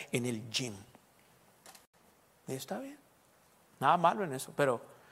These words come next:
y le dije, "Oye, y si yo le preguntara a tu pastor", le dije, me, él me iba a decir que nunca faltas a la iglesia, que eres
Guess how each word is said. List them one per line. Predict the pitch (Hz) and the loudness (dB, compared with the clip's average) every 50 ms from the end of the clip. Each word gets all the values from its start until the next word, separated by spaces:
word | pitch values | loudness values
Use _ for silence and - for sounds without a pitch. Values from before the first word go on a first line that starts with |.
| - - - - | -20 -20 -10 -2
y | 139 | 0
le | 139 | 2
dije, | 143 147 139 | 2 2 2
"Oye, | 156 190 208 196 151 - - - - - - - - - - - - - - | 2 4 4 2 2 0 -6 -10 -16 -20 -20 -20 -20 -20 -20 -20 -20 -20 -8
y | - 127 | -4 0
si | - 156 | 2 4
yo | 151 175 | 4 4
le | 220 214 | 4 4
preguntara | - 185 156 143 117 156 175 196 | 4 4 2 4 6 6 6 6
a | |
tu | 190 - 131 | 4 2 2
pastor", | - 135 117 - - 156 147 139 | 2 0 0 2 2 2 2 4
le | 131 | 2
dije, | 120 117 117 - - | 0 -2 -4 -8 -8
me, | - 120 127 127 127 131 131 | -4 -2 0 0 0 -2 -2
él | 123 135 147 | -2 -2 0
me | 156 | 0
iba | 160 160 | 2 4
a | 151 | 4
decir | 127 113 - 147 139 | 4 2 0 -2 -2
que | - 127 | 0 -2
nunca | 117 131 139 143 151 | -2 -2 -2 -4 -2
faltas | - - 160 165 156 160 147 - | 2 2 0 2 0 -4 -6 -6
a | 147 | -6
la | 135 127 | -6 -6
iglesia, | 127 139 165 165 - - 139 - - _ _ _ _ _ _ _ _ _ _ _ _ _ _ _ _ _ _ _ _ _ _ _ _ | -6 -6 -8 -10 -10 -14 -18 -18 -20 _ _ _ _ _ _ _ _ _ _ _ _ _ _ _ _ _ _ _ _ _ _ _ _
que | - 117 | -4 -2
eres | 120 131 131 | -2 -2 -4